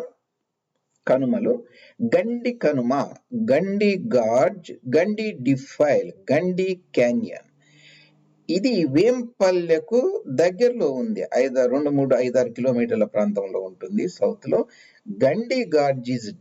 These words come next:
different from Gandikota Gorge. That is a famous historic city and fort, regional headquarters of Vijayanagara emperors. దాని ఆ డిఫరెన్స్ గురించి మీకు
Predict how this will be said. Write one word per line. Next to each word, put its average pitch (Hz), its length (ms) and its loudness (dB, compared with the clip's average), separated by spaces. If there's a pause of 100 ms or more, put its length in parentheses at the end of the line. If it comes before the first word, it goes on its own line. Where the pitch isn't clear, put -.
different 170 440 0 (120)
from 160 140 2 (280)
Gandikota 151 920 0 (300)
Gorge. 127 380 0 (160)
That 123 240 0
is 110 100 -4
a 104 100 0 (140)
famous 196 460 -2 (140)
historic 160 640 0 (640)
city 156 360 -2 (280)
and 135 140 -14 (180)
fort, 196 360 0 (220)
regional 151 480 4
headquarters 123 800 2 (160)
of 117 60 -2 (180)
Vijayanagara 131 640 2 (340)
emperors. 147 500 -2 (640)
దాని 240 320 2 (320)
ఆ - 20 4 (200)
డిఫరెన్స్ 175 480 0 (100)
గురించి 131 460 0 (400)
మీకు 214 400 0